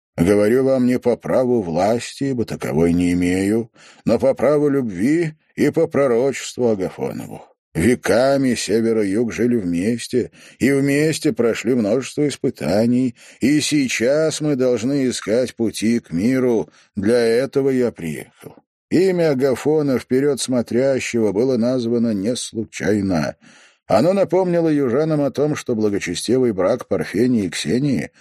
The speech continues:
служил залогом единства острова, а, возможно, и самого островного существования. Южане понимали также, что отделение от богатого севера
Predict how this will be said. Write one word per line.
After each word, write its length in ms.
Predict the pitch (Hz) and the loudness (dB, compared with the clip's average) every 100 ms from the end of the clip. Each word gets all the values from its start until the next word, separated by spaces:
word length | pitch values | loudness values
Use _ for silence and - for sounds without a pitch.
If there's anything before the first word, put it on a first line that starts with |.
| - - | -20 -12
служил 520 | - - 120 113 160 143 | -6 0 2 2 2 2
залогом 720 | 147 139 135 151 156 156 143 | 2 2 2 0 0 0 0
единства 1120 | 127 131 92 120 139 127 - - 120 113 113 | 0 -2 0 -2 0 -4 -6 -2 0 2 0
острова, 800 | 104 - - 101 92 92 82 - _ _ - | -2 -8 -4 -2 2 2 0 -4 _ _ -2
а, 160 | 98 | 2
возможно, 540 | 98 90 76 107 117 113 | 2 0 -2 0 0 0
и 80 | 101 | 0
самого 480 | - 87 85 87 | -4 -4 -2 0
островного 580 | 117 - 101 95 95 117 | 0 0 0 0 2 0
существования. 1500 | 110 120 120 - 120 - 110 92 82 104 113 113 87 67 - _ _ _ _ _ | 0 -2 -2 -2 -4 -2 -2 0 0 0 0 0 -2 -6 -12 _ _ _ _ _
Южане 540 | 92 139 143 196 190 160 | 0 2 2 0 0 0
понимали 580 | 160 156 127 113 156 160 | 0 2 2 0 -2 -2
также, 440 | 147 113 85 85 | -2 -2 -2 -6
что 200 | - 98 | 0 0
отделение 800 | 110 92 120 107 117 127 131 127 | 0 0 0 2 2 2 0 -2
от 80 | 110 | 0
богатого 640 | 107 98 107 120 127 113 | -2 0 0 0 0 0
севера 720 | - 87 92 107 127 135 139 | -2 -2 0 0 0 0 -2